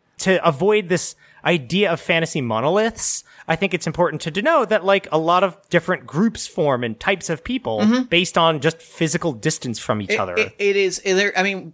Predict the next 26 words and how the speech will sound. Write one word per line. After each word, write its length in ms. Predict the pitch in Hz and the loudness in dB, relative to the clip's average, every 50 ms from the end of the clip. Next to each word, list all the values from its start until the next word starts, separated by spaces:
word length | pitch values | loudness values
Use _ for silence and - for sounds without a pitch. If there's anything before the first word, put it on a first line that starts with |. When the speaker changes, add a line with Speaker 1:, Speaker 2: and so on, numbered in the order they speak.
| - - - | -18 -6 -2
Speaker 2:
to 100 | - 185 | -2 -2
peel 300 | 185 - - 247 254 220 | -2 -2 0 0 0 0
back 340 | 170 175 151 151 165 - - | 2 2 2 2 0 -2 -2
a 120 | - 185 | -2 0
little 240 | 180 190 208 208 190 | 0 0 0 -2 0
bit, 220 | 185 208 226 - 180 | 0 0 0 0 2
like, 220 | 160 143 139 - | 2 0 2 2
to 80 | - 156 | 0 -2
throw 300 | 151 - 165 170 165 170 | -2 0 2 2 4 4
in, 120 | 170 170 | 4 2
like, 140 | 165 160 151 | 0 2 2
a 100 | 151 139 | 2 2
real 260 | 135 131 139 143 147 | 2 2 2 2 2
life 300 | 147 139 135 139 131 - | 4 4 2 2 0 0
detail. 480 | - 131 127 127 - 156 175 208 220 214 - _ _ _ _ _ - | -2 -4 -4 -2 -2 -2 -2 -2 -4 -6 -12 _ _ _ _ _ 0
Speaker 1:
Mm-hmm. 380 | 135 120 135 131 139 151 160 - _ _ - | 2 2 4 4 2 2 0 -4 _ _ -8
Speaker 2:
There 340 | 151 139 202 247 262 247 | -2 2 2 4 4 2
are, 160 | 226 196 - - | 0 0 0 0
I 60 | 196 | 0
mean, 420 | 180 175 170 165 156 143 151 - - | 2 0 0 -2 -4 -6 -8 -10 -10
you 180 | 165 160 147 - | -4 -2 -2 0
know, 240 | 151 127 117 127 143 | 0 0 0 -2 -4
think 300 | 143 - - 196 220 220 | -4 -2 -2 -2 0 0
about, 500 | 233 208 196 180 175 170 170 - - _ _ _ _ - | 0 2 4 4 4 4 2 0 -4 _ _ _ _ 0
think 180 | - 202 220 247 | 0 2 2 2
about 460 | 214 - 160 156 147 117 - - | 2 4 4 4 4 2 0 -6